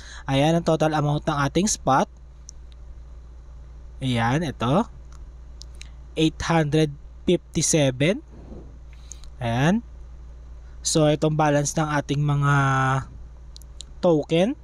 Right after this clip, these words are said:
Then, sa funding naman, click lang natin itong funding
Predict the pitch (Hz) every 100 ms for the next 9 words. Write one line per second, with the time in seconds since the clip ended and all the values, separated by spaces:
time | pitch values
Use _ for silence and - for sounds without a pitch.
0 | - - - - - 175 175 214 240 -
1 | 214 202 226 262 262 226 220 220 226 226
2 | 214 214 208 220 208 233 247 247 196 208
3 | 277